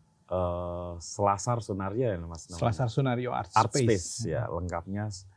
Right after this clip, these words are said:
Speaker 1: Saya pengen banget, Mas, datang ke sini dari dulu, tapi
Speaker 2: <laughs>
Speaker 1: nggak datang-datang dan akhirnya berkesempatan datang ke sini sekaligus ngobrol dengan salah satu perupa paling jenius di Indonesia.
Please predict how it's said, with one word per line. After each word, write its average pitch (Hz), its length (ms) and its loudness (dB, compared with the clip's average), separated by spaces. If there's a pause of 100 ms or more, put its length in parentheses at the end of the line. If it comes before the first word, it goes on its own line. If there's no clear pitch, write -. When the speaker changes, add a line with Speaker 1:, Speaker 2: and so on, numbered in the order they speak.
(280)
Speaker 1:
Saya 123 280 6
pengen 143 380 4
banget, 139 260 6
Mas, 185 260 0
datang 135 340 6
ke 135 100 -2
sini 170 220 2
dari 175 240 6
dulu, 277 680 -4
tapi 196 260 4 (560)
Speaker 2:
<laughs> 160 420 -4
Speaker 1:
nggak 123 260 12 (360)
datang-datang 147 680 10
dan 156 220 10
akhirnya 160 540 2 (360)
berkesempatan 143 800 6
datang 147 300 6
ke 147 100 0
sini 170 300 4
sekaligus 143 600 8
ngobrol 139 440 6
dengan 135 360 2 (400)
salah 131 340 12
satu 135 360 6
perupa 131 920 10 (160)
paling 131 340 10
jenius 127 540 10
di 113 160 4
Indonesia. 107 880 2